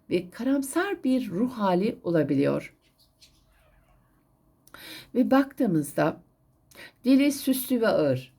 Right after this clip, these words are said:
ancak dili başarılı kullanıyor. Alışmışılmık-, alışılmışlıktan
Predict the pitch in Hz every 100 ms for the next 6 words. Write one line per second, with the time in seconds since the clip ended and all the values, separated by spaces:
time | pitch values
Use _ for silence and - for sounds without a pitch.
0 | _ 226 240 160 143 - _ _ _ _
1 | - 311 330 320 339 339 - 220 208 208
2 | 180 180 180 247 233 175 143 135 - -
3 | _ _ - - - - 240 294 302 -
4 | - 285 - - - - - - - 247
5 | 247 233 240 - 214 233 269 277 247 254
6 | - 262 262 - 247 349